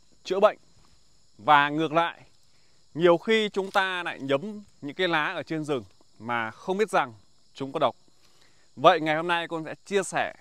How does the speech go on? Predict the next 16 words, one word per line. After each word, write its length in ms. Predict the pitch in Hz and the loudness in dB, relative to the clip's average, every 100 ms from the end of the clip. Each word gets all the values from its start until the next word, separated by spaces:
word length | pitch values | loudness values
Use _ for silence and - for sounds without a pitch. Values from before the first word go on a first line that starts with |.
| - _ | -20 _
với 120 | 117 | -8
các 60 | 151 | -4
bác 220 | 185 190 _ _ _ _ - | -4 -4 _ _ _ _ -14
một 220 | 120 143 | -4 -2
loại 200 | 147 151 117 | 0 -2 -2
cây 340 | 180 180 170 | -2 0 -2
rất 300 | 147 156 247 | -2 0 0
giống 400 | - 180 165 214 - - _ - - - | 2 0 0 -8 -20 -20 _ -20 -18 0
cây 180 | 185 175 | 2 2
lá 140 | 156 | 2
ngón 260 | 151 143 170 - - - - - _ - - - | 2 2 -4 -20 -20 -20 -20 -20 _ -20 -20 -6
mà 220 | 135 147 | 0 2
nhiều 320 | 151 170 180 | 4 4 4
người 400 | 175 175 175 135 110 - - - | 4 2 0 -4 -14 -20 -20 -12
nhầm 260 | 120 165 165 | -2 0 2
lẫn 180 | 175 | 0